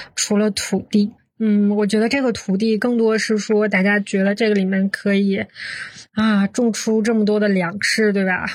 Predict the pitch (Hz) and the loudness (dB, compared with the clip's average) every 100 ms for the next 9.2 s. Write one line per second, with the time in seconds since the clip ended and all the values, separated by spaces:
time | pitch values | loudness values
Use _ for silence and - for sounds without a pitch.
0 | - 220 214 202 214 - 220 220 202 190 | -6 -2 2 2 0 -2 0 2 2 0
1 | 190 233 302 - _ 226 220 208 196 190 | -2 -4 -10 -20 _ -2 0 2 2 0
2 | 185 214 - 254 208 202 208 196 196 196 | 0 -2 -2 0 -2 -2 0 2 2 2
3 | 190 185 202 202 190 214 202 185 247 269 | 2 2 0 -4 -4 0 0 0 0 0
4 | 285 214 190 190 190 190 185 208 - 214 | 0 0 0 0 2 2 2 0 0 0
5 | 202 196 196 - - 208 - 202 202 202 | 2 0 -2 -2 -2 -4 -4 -2 0 0
6 | 214 202 196 202 - - - - - 220 | 2 2 0 -2 -12 -16 -16 -16 -6 -2
7 | 214 208 202 - 202 247 233 220 202 - | 2 2 0 -2 0 0 0 2 0 -2
8 | 185 180 208 208 190 - 190 208 208 214 | -4 -2 0 0 -2 -4 -4 0 0 0
9 | 220 226 | -2 -4